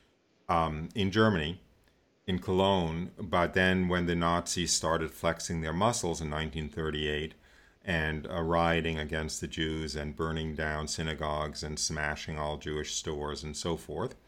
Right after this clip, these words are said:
was actually Kristallnacht in nineteen thirty-eight that made her aware she had to leave Germany. She moved to a convent in the Netherlands, but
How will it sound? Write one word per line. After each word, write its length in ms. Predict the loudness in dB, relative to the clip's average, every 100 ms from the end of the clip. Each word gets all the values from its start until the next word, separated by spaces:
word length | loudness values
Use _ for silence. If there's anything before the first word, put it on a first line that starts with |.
| -20 -20 _ _ _ -6
was 140 | 0
actually 320 | 2 0 -4
Kristallnacht 880 | -4 0 0 0 -2 -2 -4 -8 -16
in 180 | -14 -10
nineteen 400 | -6 -6 -4 -8
thirty-eight 540 | -6 -6 -4 -4 -4 -4
that 160 | -8
made 280 | -6 -6 -6
her 260 | -6 -6 -4
aware 420 | -4 -4 -4 -6
she 220 | -8 -10
had 160 | -8 -8
to 60 |
leave 200 | -8 -8
Germany. 460 | -8 -8 -6 -8 -10 -16 -20 -20 -6
She 180 | 2
moved 580 | 4 6 4 2 -10 -10
to 220 | -2 0
a 40 | 0
convent 600 | -2 -2 -2 -2 -4 -2
in 160 | 0
the 100 | 2
Netherlands, 720 | 4 4 4 4 4 2 -2 -6
but 440 | 0 4 4 0